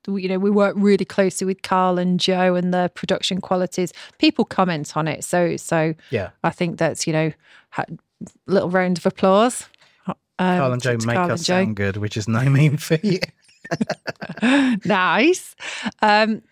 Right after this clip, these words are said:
Speaker 1: and then we have lots of partners as well. And I think that's the other thing we've done this year that kind of adds a little bit of a different flavour. And you listeners can tell us whether you agree, but going out onto the road, going to events,
Speaker 2: Hmm.
Speaker 1: you know,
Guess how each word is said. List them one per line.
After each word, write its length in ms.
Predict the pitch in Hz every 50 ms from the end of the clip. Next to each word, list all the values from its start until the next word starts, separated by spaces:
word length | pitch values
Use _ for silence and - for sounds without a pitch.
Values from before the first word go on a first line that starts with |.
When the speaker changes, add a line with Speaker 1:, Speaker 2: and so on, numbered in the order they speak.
| _ _ -
Speaker 1:
and 180 | 220 226 226
then 240 | 240 254 247 233 -
we 100 | 226 247
have 160 | 240 254 233
lots 180 | 262 - - -
of 80 | 226
partners 460 | - - 262 269 269 220 202 180 - 175
as 100 | 165 -
well. 220 | 208 226 220 196
And 80 | 185 190
I 40 | 196
think 240 | - - 240 220 214
that's 220 | 226 - - -
the 120 | - 226
other 140 | 254 254 262
thing 260 | - - 226 208 196
we've 160 | 185 185 180 -
done 200 | - 180 175 175
this 240 | 180 160 - -
year 200 | 180 175 160 160 156
that 200 | - 190 165 - - _ _ _ _
kind 280 | - - 214 214 202 202
of 100 | 180 - -
adds 260 | 180 190 185 - -
a 60 | - 190
little 220 | 190 180 - 180
bit 180 | 196 170 104 175
of 120 | 170 -
a 220 | 185 175 175 - - _ _
different 360 | - 175 - - 175 - -
flavour. 380 | - 202 196 202 190 165 - 143
And 240 | 156 147 170 196
you 140 | 196 208 196
listeners 440 | 170 175 180 - - 175 170 180 -
can 180 | - 185 175 160
tell 220 | - 190 185 180
us 140 | 175 165 -
whether 180 | 180 165 165
you 160 | 165 160 156 160
agree, 400 | 175 - - 240 262 247 202 175
but 240 | - 180 175 - - - - - - - _ _ _ _ _
going 300 | - 214 208 202 190 185
out 300 | 185 180 180 175 - -
onto 240 | 180 175 165 - -
the 120 | - 160
road, 480 | 160 190 185 180 175 170 160 160 156 _
going 320 | - 196 196 196 190 185 165
to 160 | - - 180
events, 800 | 170 160 156 - 170 151 151 147 139 - - - - - - - _ _
Speaker 2:
Hmm. 200 | - 233 208 190 -
Speaker 1:
you 100 | 180 165
know, 280 | 160 160 165 170 175